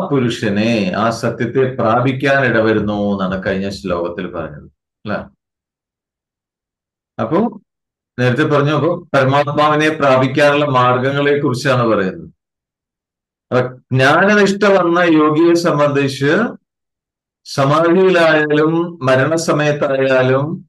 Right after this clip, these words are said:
മരണത്തിലായാലും ശരീരം വിട്ടുപോകുമ്പോൾ പരമാത്മനെ പ്രാപിക്കാനായിട്ട് പറ്റും. പക്ഷേ ജ്ഞാനമില്ലാത്തവർ, ഈ അനുഭവജ്ഞാനം വരാത്തവർക്ക്, പക്ഷെ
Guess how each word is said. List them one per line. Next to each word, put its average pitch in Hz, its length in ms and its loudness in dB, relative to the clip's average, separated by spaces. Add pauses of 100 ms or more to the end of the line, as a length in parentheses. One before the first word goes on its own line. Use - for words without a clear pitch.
(140)
മരണത്തിലായാലും 123 960 0 (400)
ശരീരം 143 400 2
വിട്ടുപോകുമ്പോൾ 120 680 0
പരമാത്മനെ 117 680 -2
പ്രാപിക്കാനായിട്ട് 92 760 -4
പറ്റും. 78 260 -12 (1800)
പക്ഷേ 185 300 0 (1080)
ജ്ഞാനമില്ലാത്തവർ, 151 880 2 (140)
ഈ - 20 4 (140)
അനുഭവജ്ഞാനം 160 1000 0
വരാത്തവർക്ക്, 107 720 0 (1080)
പക്ഷെ 156 240 0